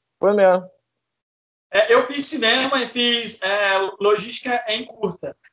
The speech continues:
Speaker 2: Então, eu
Speaker 1: Aham.
Speaker 2: entendo mais atrás das câmeras do que na frente das câmeras. Eu detesto ficar na frente das câmeras.
Speaker 1: <laughs>
Speaker 2: Quando eu descobri que eu poderia trabalhar com o YouTube só com minha voz, foi a melhor coisa que eu encontrei, que eu não gosto muito de estar na frente das câmeras, eu gosto de estar atrás. Mano,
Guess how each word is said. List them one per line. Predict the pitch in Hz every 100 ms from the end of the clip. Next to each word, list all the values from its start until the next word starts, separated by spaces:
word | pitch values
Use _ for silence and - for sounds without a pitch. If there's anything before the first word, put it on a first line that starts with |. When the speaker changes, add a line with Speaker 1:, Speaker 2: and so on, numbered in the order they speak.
| - - -
Speaker 2:
Então, | 165 214 226
eu |
Speaker 1:
Aham. | 233
Speaker 2:
entendo | 156 - 262
mais | 240 262 277 -
atrás | 226 - 247 247
das | 262 254 -
câmeras | 240 247 262 254
do | 254
que | - 233
na | 247 240
frente | 220 214
das | 220 247
câmeras. | 208 190 180
Eu | _ _ _
detesto | 233 240 220 226
ficar | -
na | 226
frente | - 214
das | 226 -
câmeras. | 185 156 - - - - -
Speaker 1:
<laughs> |
Speaker 2:
Quando | 202 202 240
eu |
descobri | - - - 254
que |
eu | - _
poderia | - 247 -
trabalhar | 233 233 226
com | 233
o |
YouTube | 226 233 220
só | 240 233
com |
minha | 233 214
voz, | 190 214
foi | 214
a | 202
melhor | 208 208
coisa | 226 -
que | 220
eu |
encontrei, | 214 240 - 180 -
que | 185
eu |
não | 190 190
gosto | 190 196 214 208
muito | 202
de | 196
estar | 196
na | 202
frente | - 202 190
das | 202
câmeras, | - 180
eu | 165
gosto | 180
de |
estar | 190
atrás. | - 196 165 - - _ _ _ _
Mano, | 311 269